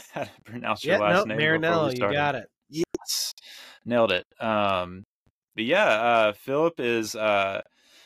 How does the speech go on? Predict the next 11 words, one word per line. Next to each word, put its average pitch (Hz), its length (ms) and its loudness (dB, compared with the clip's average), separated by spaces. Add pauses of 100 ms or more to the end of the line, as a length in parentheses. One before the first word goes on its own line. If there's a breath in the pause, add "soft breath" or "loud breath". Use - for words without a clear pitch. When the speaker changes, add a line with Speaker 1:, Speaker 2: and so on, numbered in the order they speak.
(240 soft breath)
Speaker 1:
uh, 107 440 2 (360)
he 156 120 -2
has 180 180 2
a 117 80 2
podcast, 151 720 -2
uh, 110 400 -2
of 113 60 -4
his 110 160 -2
own 127 240 2
with, 120 240 -4
uh, 107 320 -2